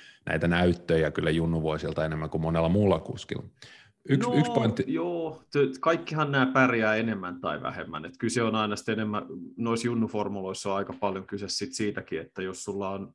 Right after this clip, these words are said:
Speaker 2: varakkaat taustatukijat ja isot sponsorit, niin ne voi myös hel-, a-, helpottaa näitä talleja melkoiseen lentoon.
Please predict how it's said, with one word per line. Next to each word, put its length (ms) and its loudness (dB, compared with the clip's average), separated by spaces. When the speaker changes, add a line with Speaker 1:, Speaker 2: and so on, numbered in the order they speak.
Speaker 2:
varakkaat 560 -4
taustatukijat 880 -6
ja 220 -6
isot 300 -6
sponsorit, 640 -8
niin 140 -10
ne 120 -6
voi 160 -10
myös 440 -12
hel-, 240 -4
a-, 240 -10
helpottaa 520 -4
näitä 380 -12
talleja 480 -2
melkoiseen 600 4
lentoon. 640 0